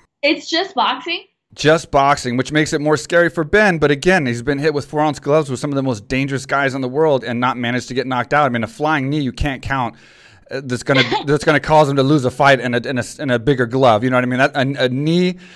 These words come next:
Speaker 2: when you're running forward and, and the other guy's running forward, hitting your face, there's not a man in the world that wouldn't have got knocked out by that knee. So,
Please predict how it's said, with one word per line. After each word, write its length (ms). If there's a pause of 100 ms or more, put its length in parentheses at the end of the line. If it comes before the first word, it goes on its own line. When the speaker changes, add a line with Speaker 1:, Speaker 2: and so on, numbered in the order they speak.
(180)
Speaker 2:
when 160
you're 160
running 380
forward 480
and, 200
and 140
the 120
other 140
guy's 240
running 240
forward, 300
hitting 200
your 100
face, 400
there's 180
not 160
a 40
man 360
in 80
the 80
world 300
that 60
wouldn't 200
have 60
got 60
knocked 240
out 140
by 140
that 180
knee. 200
So, 360